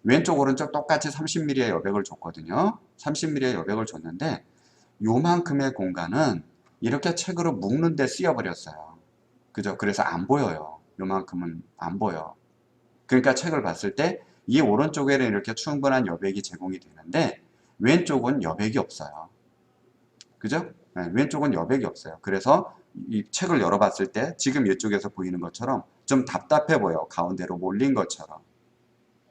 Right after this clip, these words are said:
그럼 이걸 해결하려면 어떻게 해야 될까요? 이걸 해결하려면 물론, 물론 아까 봤던 편집 용지에서 아, 요 묶이는 부분만큼이 한 오밀리 정도 되는구나. 그렇다면 왼쪽은 삼십오 밀리로 줘야지.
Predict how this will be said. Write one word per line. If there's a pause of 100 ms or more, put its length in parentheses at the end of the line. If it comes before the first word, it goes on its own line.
(220)
그럼
이걸
해결하려면
어떻게
해야
될까요? (840)
이걸
해결하려면 (580)
물론, (280)
물론
아까
봤던
편집
용지에서 (220)
아,
요
묶이는
부분만큼이 (260)
한
오밀리
정도
되는구나.
그렇다면 (260)
왼쪽은
삼십오
밀리로
줘야지.